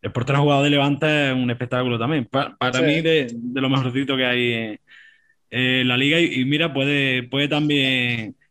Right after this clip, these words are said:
Speaker 1: tener ese, ese, mm, punto de decir, le puedo ganar estos partidos con el arma más peligrosa que tiene ahora mismo el Barcelona, le puedo contrarrestar, que ellos también están muy seguros de, de ese juego y, y ganarle por ahí la partida en caso de, de ir con un marcador favorable.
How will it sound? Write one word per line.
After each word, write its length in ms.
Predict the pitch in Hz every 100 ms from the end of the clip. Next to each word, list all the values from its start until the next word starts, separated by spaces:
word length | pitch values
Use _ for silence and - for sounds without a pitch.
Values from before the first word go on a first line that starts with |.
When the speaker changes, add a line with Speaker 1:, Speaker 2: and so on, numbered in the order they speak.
| -
Speaker 1:
tener 280 | 143 170
ese, 300 | 160 156 151 _
ese, 320 | - 147 165
mm, 720 | 151 151 135 151 147 147 - -
punto 240 | 196 175
de 60 | 160
decir, 300 | 139 151 147
le 120 | 147
puedo 240 | 139 160 165
ganar 400 | 156 160 156 156
estos 280 | 151 151 143
partidos 720 | 139 131 151 147 139 131 117 - -
con 140 | 151
el 100 | 156
arma 240 | 160 175 185
más 160 | 185
peligrosa 380 | 175 175 175 170
que 100 | 180
tiene 140 | 175
ahora 380 | 170 165 156 156
mismo 240 | 165 170 160
el 80 |
Barcelona, 420 | 156 151 156 165 170
le 120 | 156
puedo 160 | 156
contrarrestar, 600 | 151 147 147 143 - 147 - _ - _ _ -
que 440 | 143 135 127 117
ellos 180 | 143 147
también 220 | 147 151
están 160 | 143 139
muy 120 | 151
seguros 300 | 127 147 143
de, 200 | 143 143
de 100 | 123
ese 140 | 123 127
juego 360 | 139 143 151 - -
y, 560 | 123 120 104 73 - - - - -
y 100 | 131
ganarle 280 | 131 143
por 120 | 139 135
ahí 60 |
la 120 | 131
partida 360 | 123 117 135 135
en 80 | 117
caso 240 | 120 120
de, 320 | 120 117 110 110
de 100 | 110
ir 80 | 117
con 140 | 120
un 140 | 117
marcador 360 | 113 104 117 107
favorable. 480 | 107 101 107 110